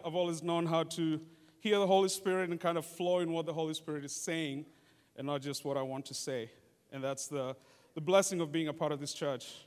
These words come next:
You, you learn some of those good things. So, so look at the person next to you and say, tell them, "For the least of these, we're going to go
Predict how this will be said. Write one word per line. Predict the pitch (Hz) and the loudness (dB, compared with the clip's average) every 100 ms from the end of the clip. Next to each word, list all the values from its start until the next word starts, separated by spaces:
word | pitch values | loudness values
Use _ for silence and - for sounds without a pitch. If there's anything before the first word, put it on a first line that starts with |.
| _ | _
You, | 135 135 | -14 -10
you | 139 139 | -8 -6
learn | 139 | -6
some | 131 131 | -8 -10
of | |
those | 127 117 | -10 -10
good | 131 120 | -12 -12
things. | 113 110 - _ _ _ _ _ _ _ _ _ | -14 -16 -20 _ _ _ _ _ _ _ _ _
So, | - 220 220 208 | 2 6 8 6
so | - 233 226 | 2 6 6
look | 247 381 | 6 4
at | 339 | 2
the | |
person | 202 247 233 226 208 | 6 6 6 0 2
next | 208 - - | 0 0 -4
to | 190 | -2
you | 180 180 | 2 2
and | 165 | 0
say, | - 185 180 175 160 - - - _ _ _ _ _ _ _ - | 0 2 4 2 0 -4 -14 -20 _ _ _ _ _ _ _ 0
tell | 220 | 4
them, | 226 220 208 - - - _ _ _ _ _ _ _ _ _ _ _ - | 6 4 0 -12 -20 -20 _ _ _ _ _ _ _ _ _ _ _ 0
"For | 208 | 6
the | 196 | 8
least | 190 226 226 - | 8 6 4 2
of | 190 | 2
these, | 160 165 127 - - - - _ _ _ _ _ _ _ _ _ _ _ _ _ _ _ _ _ _ _ _ _ _ _ _ _ _ _ _ _ _ _ _ | 4 4 2 -4 -6 -10 -16 _ _ _ _ _ _ _ _ _ _ _ _ _ _ _ _ _ _ _ _ _ _ _ _ _ _ _ _ _ _ _ _
we're | 165 | 0
going | 170 190 196 | 6 8 8
to | |
go | 160 190 202 254 | 8 8 8 6